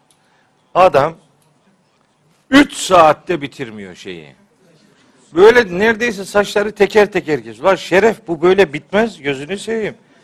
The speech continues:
Hani top-, toplu bir şey yap falan diye. Yani bizim oralı bir de oflu olduğu için lafta da geçilmiyor.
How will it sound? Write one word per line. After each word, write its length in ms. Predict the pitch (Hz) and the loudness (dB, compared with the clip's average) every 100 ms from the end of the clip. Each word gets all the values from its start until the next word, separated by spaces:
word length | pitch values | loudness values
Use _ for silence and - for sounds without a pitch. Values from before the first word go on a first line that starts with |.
| _ _ _ | _ _ _
Hani 200 | 113 156 151 | -6 -6 -2
top-, 260 | 156 170 - _ _ _ _ _ _ | 2 2 0 _ _ _ _ _ _
toplu 440 | - 165 - 226 214 | 2 2 2 -4 -2
bir 120 | 226 | -2
şey 280 | - 196 160 | 4 4 6
yap 260 | 131 - | 2 0
falan 360 | 127 127 113 113 | -2 -2 -2 -4
diye. 280 | 139 190 196 _ _ _ _ _ _ _ _ _ _ _ _ _ _ _ _ _ 107 | -4 -4 -8 _ _ _ _ _ _ _ _ _ _ _ _ _ _ _ _ _ -10
Yani 320 | 123 120 117 | -8 -6 -8
bizim 220 | 107 123 | -12 -6
oralı 380 | 123 127 107 92 | 0 0 0 -4
bir 100 | 92 | -6
de 60 | 104 | -6
oflu 300 | 101 - 110 | -6 -6 -6
olduğu 300 | 110 120 160 | -6 -10 -14
için 380 | - 135 147 _ 87 | -14 -18 -20 _ -4
lafta 360 | 107 117 - 127 | 0 0 2 2
da 80 | 135 | 2
geçilmiyor. 840 | 123 127 165 151 135 160 226 | 0 -2 0 -2 0 0 0